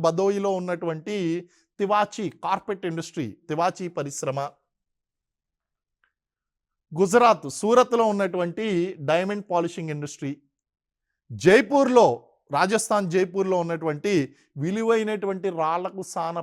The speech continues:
పట్టేటువంటి పరిశ్రమ, యూపీ ఫిరోజాబాద్లో ఉన్నటువంటి గాజు పరిశ్రమ, మురాదాబాద్లో ఉన్నటువంటి ఇత్తడి పరిశ్రమ,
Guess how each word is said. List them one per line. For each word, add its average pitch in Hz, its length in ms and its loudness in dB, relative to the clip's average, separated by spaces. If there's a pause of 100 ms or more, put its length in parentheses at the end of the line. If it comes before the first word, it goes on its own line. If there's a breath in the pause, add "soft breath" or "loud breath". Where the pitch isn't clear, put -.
పట్టేటువంటి 151 680 -8
పరిశ్రమ, 135 460 -6 (1400)
యూపీ 185 340 -2 (100)
ఫిరోజాబాద్లో 170 760 2 (360)
ఉన్నటువంటి 147 380 -6 (120)
గాజు 147 340 -2
పరిశ్రమ, 151 380 -6 (680)
మురాదాబాద్లో 180 800 2
ఉన్నటువంటి 147 460 -8
ఇత్తడి 156 300 -6
పరిశ్రమ, 156 340 -6